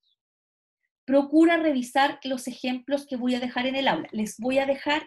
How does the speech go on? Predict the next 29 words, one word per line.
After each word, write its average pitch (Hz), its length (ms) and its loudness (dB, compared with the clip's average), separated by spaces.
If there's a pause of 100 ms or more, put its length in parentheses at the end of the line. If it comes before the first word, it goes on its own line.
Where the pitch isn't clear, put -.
(120)
ejemplos 214 760 -6
de 208 340 -4
años 208 340 -4
anteriores, 285 800 -4
de 240 520 -4
ejercicios, 247 800 -8
¿cierto?, 247 380 -8
construidos 226 800 -6
para 220 220 -2
cada 233 300 -2
una 240 380 -10 (280)
de 202 180 -4
las 190 200 -6
conciencias. - 680 -8 (880)
Van 196 280 2
a 214 100 2
disponer 269 540 0
en 294 100 2
el 294 140 2
aula 285 400 2
también 214 480 -2
de 220 80 -6
una 247 180 -4
pestaña 269 540 -2
nueva, 302 680 2 (100)
o 196 180 -12
una 208 220 -2
pestañita 214 540 -6
nueva, 277 500 -4